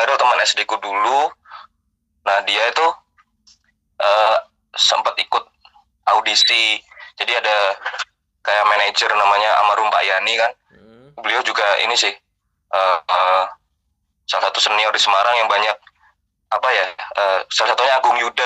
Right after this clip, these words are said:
Speaker 1: itu juga dulu ikut Pak Yani.
Speaker 2: Ah, Agung Yudanya
Speaker 1: Mas Agung Yuda.
Speaker 2: Dewa.
Speaker 1: Nah,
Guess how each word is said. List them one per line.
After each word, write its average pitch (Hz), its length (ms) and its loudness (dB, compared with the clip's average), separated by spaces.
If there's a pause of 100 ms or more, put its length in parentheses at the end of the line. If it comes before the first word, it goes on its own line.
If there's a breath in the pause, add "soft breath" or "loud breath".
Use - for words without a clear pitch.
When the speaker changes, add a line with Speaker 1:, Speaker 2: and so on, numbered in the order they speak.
(100)
Speaker 1:
itu 156 80 -2
juga - 240 -2
dulu 127 160 0
ikut 123 160 0
Pak 98 160 0
Yani. 107 280 -2 (200)
Speaker 2:
Ah, 110 460 -20 (1080)
Agung 110 240 -20
Yudanya 110 300 -16
Speaker 1:
Mas - 140 0
Agung 107 200 -2
Yuda. 104 380 -4 (380 loud breath)
Speaker 2:
Dewa. 107 200 -18
Speaker 1:
Nah, 101 180 2